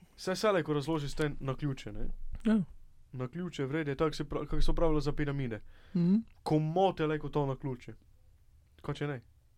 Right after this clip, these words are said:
Speaker 2: Kaj če mora biti tako?
Speaker 1: S-, se ne, ne samo to, če more,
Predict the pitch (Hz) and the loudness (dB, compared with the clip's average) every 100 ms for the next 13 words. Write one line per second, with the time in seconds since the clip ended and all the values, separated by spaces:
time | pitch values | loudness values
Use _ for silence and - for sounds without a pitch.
0 | _ _ _ _ _ _ _ - 175 185 | _ _ _ _ _ _ _ 2 6 10
1 | 185 185 151 151 147 - - - - - | 12 10 8 2 0 -4 -4 -8 -20 -18
2 | - 165 208 247 233 208 254 214 160 147 | -14 -6 -2 2 2 2 2 2 2 4
3 | 175 - 151 190 135 | 4 2 4 6 6